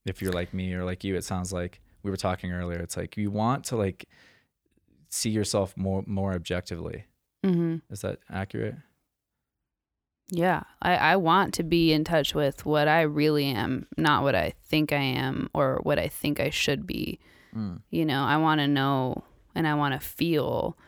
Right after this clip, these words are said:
Speaker 2: and be okay and exist in, like, what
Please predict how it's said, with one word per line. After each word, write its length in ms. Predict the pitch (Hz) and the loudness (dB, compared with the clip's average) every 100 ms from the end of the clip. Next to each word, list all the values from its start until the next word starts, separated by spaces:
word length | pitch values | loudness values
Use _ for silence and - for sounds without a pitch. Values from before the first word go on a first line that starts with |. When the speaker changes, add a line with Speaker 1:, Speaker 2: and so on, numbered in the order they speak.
| - - _ _ _ - | -20 -20 _ _ _ 0
Speaker 2:
and 180 | 156 143 | 0 2
be 420 | 139 131 131 131 | 2 2 2 2
okay 640 | 123 127 _ - - 160 | 0 -2 _ -6 0 2
and 120 | 151 143 | 2 0
exist 540 | 147 156 151 151 - | 0 0 2 0 -2
in, 280 | 131 135 90 | -4 -4 -4
like, 400 | 90 - - - - - _ _ _ - | -4 -6 -10 -20 -20 -20 _ _ _ -2
what 320 | 165 160 | 2 2